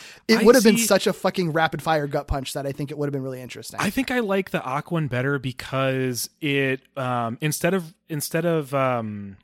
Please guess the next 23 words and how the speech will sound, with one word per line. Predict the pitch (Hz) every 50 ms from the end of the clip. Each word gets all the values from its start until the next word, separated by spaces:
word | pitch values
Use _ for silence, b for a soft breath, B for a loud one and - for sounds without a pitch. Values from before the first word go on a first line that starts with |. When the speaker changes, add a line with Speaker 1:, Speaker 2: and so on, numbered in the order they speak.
| _ _ _ _ _ -
Speaker 2:
like, | 135 135 -
the | - 135
rapid | 110 123 120 120 120 147 135
fire | - 156 151 156 156
gut | 151 147 151 165 -
punch, | - - 165 165 165 - -
it | 151 156
results | 139 143 139 - 131 127 139 139 -
in | 156 143 131
Peter | - - 139 139 131 -
continuing | - - 131 117 - - - 127 127 123 127 127 123 120
to | - - 123
lie | 104 104 95 98 104 113 123
to | - - 147
Harry. | 127 139 143 147 151 156 160 170 180 185 185 b b b b b b b b b
And | 139 143 135
so | - - -
Speaker 1:
Sure, | 359 170 147 139
I | 180
think | 196 175 139 127
that's | 135 147
Speaker 2:
the, | 139 143 143
Speaker 1:
fair. | 139 139 135 135 135 127 131